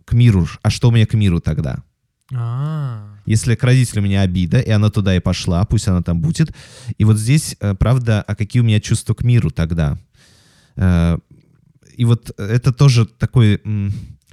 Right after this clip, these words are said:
Speaker 1: непростой момент, потому что сначала тоже будут попадаться чувства, э, которые, может быть, э, всё-таки относятся к родителям. Там беспокойство, или
Speaker 2: Мгм.
Speaker 1: небе-, небезопасность, или ещё что-нибудь. И я тоже это,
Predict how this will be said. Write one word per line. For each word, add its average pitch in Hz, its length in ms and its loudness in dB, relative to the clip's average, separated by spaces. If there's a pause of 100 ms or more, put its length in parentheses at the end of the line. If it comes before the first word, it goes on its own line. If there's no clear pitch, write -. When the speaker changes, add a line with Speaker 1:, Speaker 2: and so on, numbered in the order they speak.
(180)
Speaker 1:
непростой 120 420 0
момент, 123 540 0
потому 110 300 -6
что - 100 -8
сначала 147 300 0
тоже 123 240 0
будут 101 180 -2
попадаться 101 420 -2
чувства, 104 440 -2 (300)
э, 101 100 -6
которые, 110 320 0
может 107 200 0
быть, 104 260 -2
э, 95 360 0
всё-таки - 360 -4
относятся 104 360 -2
к - 60 -4
родителям. 95 460 -4
Там 78 140 -6
беспокойство, 87 1000 -2 (480)
или 98 180 0
Speaker 2:
Мгм. 95 80 0
Speaker 1:
небе-, 131 260 -2
небезопасность, 120 1160 -2 (300)
или 117 180 0
ещё 117 220 0
что-нибудь. 90 440 -4
И 117 60 -4
я 113 80 0
тоже 135 280 0
это, 107 200 -4